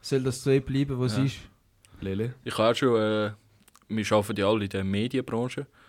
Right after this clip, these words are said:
Speaker 2: Ich habe schon Kollegen aus der Medienbranche, ich sage jetzt nicht genau von wo, aber, äh, wir haben, äh, bei, bei unserer Firma so einen, äh, ein Aufwärtsturnier gehabt.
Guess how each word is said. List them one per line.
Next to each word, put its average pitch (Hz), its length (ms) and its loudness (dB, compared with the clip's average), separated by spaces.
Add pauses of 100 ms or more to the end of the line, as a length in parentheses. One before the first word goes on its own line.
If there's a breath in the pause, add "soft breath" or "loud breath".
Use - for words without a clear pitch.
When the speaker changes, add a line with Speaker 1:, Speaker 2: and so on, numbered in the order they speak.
(380 soft breath)
Speaker 2:
Ich - 60 -12
habe 110 140 0
schon - 340 0
Kollegen 120 560 2
aus 135 160 0
der 120 100 2
Medienbranche, 131 760 2
ich - 80 -8
sage 110 200 0
jetzt - 140 -8
nicht 104 140 -2
genau 104 260 0
von 104 180 -2
wo, 135 260 0
aber, 107 220 -2
äh, 104 200 2 (580 soft breath)
wir 107 120 0
haben, 104 120 0
äh, 101 220 0 (760)
bei, 104 240 0 (100)
bei 104 100 -2
unserer 104 300 0
Firma 107 440 0
so - 120 -8
einen, 95 180 -4
äh, 87 360 -4 (480)
ein - 260 -4
Aufwärtsturnier 160 640 0
gehabt. 170 280 0